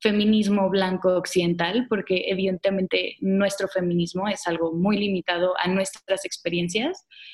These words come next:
pero al final reconocemos que hay ciertos sistemas que nos van a oprimir de manera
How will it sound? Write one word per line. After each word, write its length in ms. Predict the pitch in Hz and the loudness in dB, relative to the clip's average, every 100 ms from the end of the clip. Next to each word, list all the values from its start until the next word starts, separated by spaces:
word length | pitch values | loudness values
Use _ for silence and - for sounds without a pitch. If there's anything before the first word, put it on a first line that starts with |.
| - _ - | -20 _ 0
pero 200 | 226 214 | 2 2
al 160 | 214 | 0
final 440 | 226 220 214 247 269 | 2 2 2 0 0
reconocemos 720 | 214 208 196 196 214 208 208 | -2 0 -2 -4 -4 -4 -2
que 80 | 208 | 0
hay 140 | 190 | -2
ciertos 1300 | - - 220 208 208 - 196 196 - - - - - _ - | -4 -2 0 0 -2 -4 -4 -4 -8 -14 -18 -18 -20 _ -8
sistemas 800 | - 214 - 196 214 311 - - | -2 -2 0 -2 0 -4 -4 -4
que 80 | 202 | -2
nos 180 | 190 | -2
van 220 | 185 190 190 | -2 -2 -2
a 160 | 190 - | -4 -4
oprimir 520 | 190 190 190 190 190 | -4 -4 -4 -4 -4
de 120 | 190 | -2
manera 580 | 185 180 180 180 180 | -2 -2 -2 -4 -4